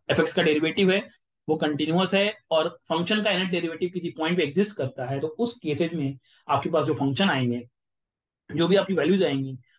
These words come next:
तो, आ, वो सारी की सारी क्या होंगी? आपकी continuous होंगी, जहां पे आपका remainder ये होगा।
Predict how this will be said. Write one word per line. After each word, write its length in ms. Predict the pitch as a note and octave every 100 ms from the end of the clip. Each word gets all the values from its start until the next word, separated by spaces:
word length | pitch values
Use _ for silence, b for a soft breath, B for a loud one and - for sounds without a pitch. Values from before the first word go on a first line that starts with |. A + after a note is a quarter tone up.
| -
तो, 260 | D#3 D#3 _ _ -
आ, 240 | D3 C#3 C#3+
वो 240 | D#3 E3+
सारी 220 | - D#3+
की 80 | F3+
सारी 160 | F#3 F3+
क्या 120 | F3
होंगी? 160 | F3 D#3+
आपकी 140 | D3
continuous 540 | C3 D3 D3 E3+ D3 C3
होंगी, 240 | C3 C3+
जहां 220 | D3 D3
पे 80 | D3
आपका 180 | C#3 D3
remainder 420 | C3+ C#3+ D#3 E3+
ये 140 | E3 F#3
होगा। 380 | D3 C3 B2+